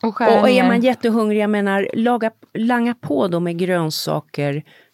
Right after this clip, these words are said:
Speaker 2: proteiner och fett.
Speaker 1: Ja, ja.
Speaker 2: Eh, så till exempel två kokta ägg med en tomat, eller ett kokt ägg med lite gurka, eller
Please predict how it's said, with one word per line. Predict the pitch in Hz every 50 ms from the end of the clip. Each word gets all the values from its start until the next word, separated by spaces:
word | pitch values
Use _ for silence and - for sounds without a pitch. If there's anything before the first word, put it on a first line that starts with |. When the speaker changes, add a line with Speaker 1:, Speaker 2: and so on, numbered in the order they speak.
| -
Speaker 2:
proteiner | - 165 165 - 165 160 147 143 139 139 135 139 139 - - -
och | 160
fett. | - - - - - - _ _ - - - -
Speaker 1:
Ja, | 202 214 165 - - - - - -
ja. | - 185 170 170
Speaker 2:
Eh, | 151 139 - - - -
så | - - 196
till | 170 - 208 190
exempel | 185 - - 160 156 - 170
två | - - 247
kokta | - - 247 226 - - 202
ägg | 196 190 202 214 202 208
med | 202 196 196 190
en | 190 190 185
tomat, | - - 202 202 185 185 202 214 190 - -
eller | 185 180 180
ett | - 190 - -
kokt | - - 202 - -
ägg | 190 196 202
med | 196 196
lite | 190 190 -
gurka, | 190 - 196 196 190 185 180 _ _ - 202 202
eller | 196 190 185 185 185 180 180 175